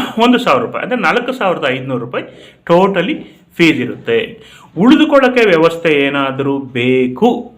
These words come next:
ಅಂದ ಪಕ್ಷದಲ್ಲಿ, ಉಳಿದುಕೊಳ್ಳೋಕ್ಕೆ ವ್ಯವಸ್ಥೆ ಬೇಕು ಅಂದ ಪಕ್ಷದಲ್ಲಿ ಅವರು ದಿನಕ್ಕೆ ಏಳ್ನೂರು ರೂಪಾಯಿಗೆ ಅಲ್ಲಿ ರೂಮ್ ಸಿಗುತ್ತೆ ಒಬ್ಬರಿಗೆ. ಆ, ಈಗ ಡಬಲ್ ಕಾಟ್ ಹಾಕ್ಕೊಂಡ್ರೆ ನಿಮ್ಗೆ ಸಾವಿರದ ನಾಲ್ಕುನೂರು ರೂಪಾಯಿ ರೂಮ್.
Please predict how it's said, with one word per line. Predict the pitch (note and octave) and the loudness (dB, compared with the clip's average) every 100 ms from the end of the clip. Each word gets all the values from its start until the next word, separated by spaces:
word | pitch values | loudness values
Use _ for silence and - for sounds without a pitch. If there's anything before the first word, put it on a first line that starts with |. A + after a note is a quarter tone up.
| - | -8
ಅಂದ | C#3 | -4
ಪಕ್ಷದಲ್ಲಿ, | C3 B2+ - B2 A2+ A2 D3 - - - _ _ _ _ D3 | -4 -6 -6 -6 -4 -2 -2 -2 -6 -18 _ _ _ _ 0
ಉಳಿದುಕೊಳ್ಳೋಕ್ಕೆ | F#3 F#3+ E3 B2 A2+ | 0 2 0 0 -2
ವ್ಯವಸ್ಥೆ | A#2 A#2 - A2+ | -6 -6 -6 -8
ಬೇಕು | B2+ A#2+ A#2 A#2+ | -6 -8 -8 -8
ಅಂದ | A2+ | -8
ಪಕ್ಷದಲ್ಲಿ | G#2+ A2 - G#2+ A2 A#3 - - _ _ _ _ _ _ _ _ _ _ _ _ _ _ _ _ _ _ _ _ - | -10 -14 -14 -14 -4 -4 -4 -14 _ _ _ _ _ _ _ _ _ _ _ _ _ _ _ _ _ _ _ _ 0
ಅವರು | E3 C#3+ B2+ - - _ D3 | 2 2 -2 -8 -20 _ -2
ದಿನಕ್ಕೆ | A#3+ D4+ - F#3 C3+ - - _ | 2 2 0 -2 -4 -6 -20 _
ಏಳ್ನೂರು | F#3 A3 G#3 E3+ | 2 4 2 -2
ರೂಪಾಯಿಗೆ | D#3 E3+ C3 G#2+ - C3 | 0 0 0 -4 -6 -4
ಅಲ್ಲಿ | C3+ A2 - - C#3 | -4 -6 -10 -14 0
ರೂಮ್ | F3 G3 | 2 4
ಸಿಗುತ್ತೆ | F#3+ A2+ A2 | 0 -4 -2
ಒಬ್ಬರಿಗೆ. | B2 C#3+ D3+ - - - _ _ _ - _ | -2 0 -2 -4 -12 -20 _ _ _ -20 _
ಆ, | G3+ G3+ F#3+ F3+ E3+ | -2 0 2 2 0
ಈಗ | E3 F3+ | 0 0
ಡಬಲ್ | E3+ F3+ F#3+ | 0 2 0
ಕಾಟ್ | E3+ - | 0 -2
ಹಾಕ್ಕೊಂಡ್ರೆ | C3+ C3 B2 B2+ B3+ | -4 -4 -6 -6 -8
ನಿಮ್ಗೆ | D#3+ D#3 D3 | -8 -8 -6
ಸಾವಿರದ | D3 C#3 C3+ | -2 -2 -2
ನಾಲ್ಕುನೂರು | C3 A#2 B2 A2 | -6 -10 -10 -14
ರೂಪಾಯಿ | G#2+ F#3 - - - C#3+ | -6 -6 -6 -16 -8 -2
ರೂಮ್. | C3 G#2+ | 0 -2